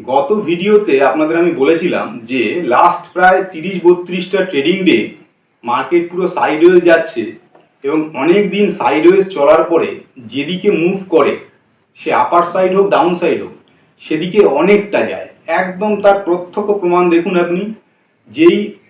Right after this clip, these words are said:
ওপরে ছিল হচ্ছে পঁচিশ হাজার একশো, পঁচিশ হাজার দুশোর কাছাকাছি, যেই পঁচিশ হাজার দুশো ব্রেক করলো, সেখান থেকে এখন পঁচিশ হাজার ছশো প্রায় পঞ্চাশ,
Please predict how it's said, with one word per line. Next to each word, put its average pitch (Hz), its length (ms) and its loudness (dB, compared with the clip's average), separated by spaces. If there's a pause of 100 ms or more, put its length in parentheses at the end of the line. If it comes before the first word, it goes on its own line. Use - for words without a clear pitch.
(360)
ওপরে 180 360 0
ছিল 196 280 0
হচ্ছে 202 460 4
পঁচিশ 185 320 -8
হাজার 190 320 2
একশো, 180 680 -2
পঁচিশ 196 240 -2
হাজার 180 180 2
দুশোর 175 280 2
কাছাকাছি, - 460 -4 (1120)
যেই 170 300 2
পঁচিশ 180 340 0
হাজার 202 220 2
দুশো 185 260 0
ব্রেক 185 280 0
করলো, 156 440 2 (360)
সেখান 185 380 0
থেকে 190 160 0
এখন 196 340 2
পঁচিশ 156 340 -4
হাজার 190 160 2
ছশো 208 560 0 (580)
প্রায় 196 280 2
পঞ্চাশ, 135 420 -6